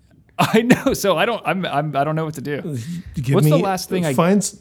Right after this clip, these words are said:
Speaker 2: the band that has been influenced by Kyuss and Secret Machines? <laughs>
Speaker 1: Aw. You, you didn't hate Secret Machines.
Speaker 2: I didn't hate Secret Machines. I didn't really like 'em that much either, though.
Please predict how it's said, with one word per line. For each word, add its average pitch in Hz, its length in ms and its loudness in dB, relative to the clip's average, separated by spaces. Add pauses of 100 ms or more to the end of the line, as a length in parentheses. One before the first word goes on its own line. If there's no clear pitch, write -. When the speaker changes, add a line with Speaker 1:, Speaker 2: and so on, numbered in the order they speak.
Speaker 2:
the 147 340 0
band 180 640 2 (760)
that 143 220 -4
has 143 200 -4
been 139 360 -2
influenced 156 680 -4
by 123 200 -6
Kyuss 143 560 -6
and 120 160 -8
Secret - 340 -12
Machines? 113 720 -14 (840)
<laughs> - 60 -18 (1040)
Speaker 1:
Aw. 170 580 4 (1400)
You, 180 160 2
you 254 220 4
didn't 269 280 -2
hate 160 280 -2
Secret 107 320 -8
Machines. - 280 -6
Speaker 2:
I - 20 0
didn't 160 240 0
hate 170 280 -4
Secret 123 220 -8
Machines. 107 440 -8
I 101 40 -6
didn't 120 220 -6
really 120 160 -8
like 101 260 -12
'em 95 100 -18
that 92 160 -20
much - 200 -20
either, - 240 -18
though. - 200 -20